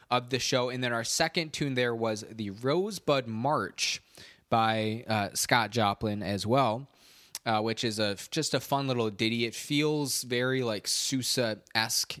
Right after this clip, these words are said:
if you will. It's a march, of course. And then we finished off with, um, the great, uh, cover of, uh, from Annie Get Your Gun, Ethel Merman, There's No Business Like Show Business. And, uh, I wanted to just briefly,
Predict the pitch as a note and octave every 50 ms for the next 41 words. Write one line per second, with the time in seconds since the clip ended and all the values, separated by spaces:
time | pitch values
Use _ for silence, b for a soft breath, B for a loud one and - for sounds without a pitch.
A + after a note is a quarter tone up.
0 | - - B2 A2+ - B2+ A#2+ A#2 A#2 A#2 A#2+ B2 B2+ B2+ - - G2 - G#2 G2
1 | G2 F#2+ F#2+ G2+ G#2 - - G2+ F#2 - - G#2 G#2 A2 - - B B B B
2 | B B B B B2+ B2+ C3 C3 C3+ C3+ B2+ - - D#3 D#3 C#3+ - - D3 C3+
3 | C3+ C3+ B2+ - - - C#3 C3 B2 A#2+ A#2+ A#2 A#2 - - _ b b b b
4 | b b b b - A#2+ A2+ A2+ A2 A2 A2 G#2+ G#2+ G#2+ - - - - C3+ C3+
5 | C3+ A#2+ C#3 C#3 C#3+ D3+ C#3+ - B2+ C3 B2 B2 B2+ A#2+ - B2+ C3+ C3 - -
6 | C#3+ C#3 C#3 D3 C#3 B2 G#2+ G2+ F#2+ - A#2+ A2+ G#2 G2 - - A#2+ A2 G#2+ A#2
7 | A#2+ B2 A#2+ A#2+ B2 - - - A2+ G#2+ - A#2 A#2 A2 G#2 G#2 - - A#2 A2
8 | A2 G#2+ A2+ A#2 B2+ C3+ C3 B2+ A#2 G#2+ G#2 F#2 F2 A2+ A2+ A2+ A2+ A#2+ A#2 A#2+
9 | A#2+ G#2+ - A#2+ A#2 - - A2 G#2 - - G#2 G2 - - - - - D3 E3
10 | D#3 C3 A2+ G2+ F#2 - G2 G2+ G#2 - - - B B B B B B B B
11 | B - A#2+ A#2 A#2 A#2 A#2 A2+ A2 A2+ G#2+ G#2+ G#2 F2+ - _ _ _ _ _
12 | - - - A#2 A#2 B2 B2+ C3 C#3 C3 - - B2 A#2 B2 A2+ - - - A#2
13 | A#2+ C3+ B2+ - - B2+ B2 A2+ A2 G2+ F#2+ G#2